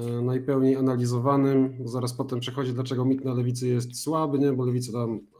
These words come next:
reprezentuje biednych generalnie, to jest taki trochę jakiś, nie, nie, nie generuje silnego dyskursu.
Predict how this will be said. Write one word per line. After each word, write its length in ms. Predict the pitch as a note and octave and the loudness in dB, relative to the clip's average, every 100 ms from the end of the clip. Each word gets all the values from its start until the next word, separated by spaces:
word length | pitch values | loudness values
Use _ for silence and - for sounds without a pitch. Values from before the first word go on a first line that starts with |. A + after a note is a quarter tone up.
| A#2+ | -16
reprezentuje 520 | A#2+ A#2+ A#2 A#2+ A#2 | -10 -8 -6 -2 -2
biednych 500 | A#2 B2+ A2+ A2+ A#2+ | 2 2 0 -2 -4
generalnie, 480 | A#2+ A#2 A#2+ A2+ G#2 | -4 0 0 0 0
to 100 | G#2+ | -4
jest 160 | G#2 | -6
taki 220 | A2 A2+ G#2+ | -6 -10 -8
trochę 500 | A#2 A#2 G#2+ G#2 G#2+ _ _ _ _ _ _ | -4 0 0 -2 -6 _ _ _ _ _ _
jakiś, 280 | - A2 - | -14 -12 0
nie, 140 | C3 C3 | 2 4
nie, 400 | B2+ A#2+ A#2+ A#2+ - _ _ - | 6 6 6 2 -4 _ _ 0
nie 160 | C#3 C3+ | 2 6
generuje 600 | C3 C3+ C3+ C3 B2+ B2 | 8 8 8 8 6 2
silnego 380 | B2 C3+ C3 B2+ | 2 0 0 -2
dyskursu. 600 | A#2+ - B2 B2 C3 | -6 -4 -4 -2 -4